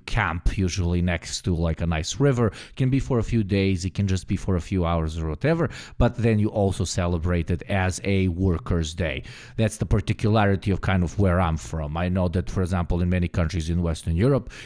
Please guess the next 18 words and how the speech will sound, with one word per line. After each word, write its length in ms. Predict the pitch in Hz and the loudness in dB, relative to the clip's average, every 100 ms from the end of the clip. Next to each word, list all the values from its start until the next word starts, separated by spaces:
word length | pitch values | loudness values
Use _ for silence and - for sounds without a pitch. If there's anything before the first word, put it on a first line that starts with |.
| - | -2
it 140 | 110 | 2
is 160 | 117 - | 2 2
only 400 | 123 113 110 101 | 4 6 6 4
the, 220 | 92 98 | 2 0
the 180 | 90 104 | 2 2
latter, 540 | 98 104 92 127 80 | 4 2 0 0 0
you 160 | 78 82 | 2 2
know, 80 | 80 | 2
you 160 | 78 | 2
go 200 | 80 101 | 2 2
out 220 | 104 101 101 | 4 2 0
in 120 | 92 | -2
the 80 | 87 | -4
street 440 | - - 95 - | -6 -4 -2 -2
and 140 | 82 | -4
you 60 | 80 | -4
fucking, 560 | - 92 - 92 85 78 - - - - | -4 -6 -2 -2 -2 -4 -10 -16 -8 0
uh, 560 | 95 92 87 85 85 | 4 4 4 4 2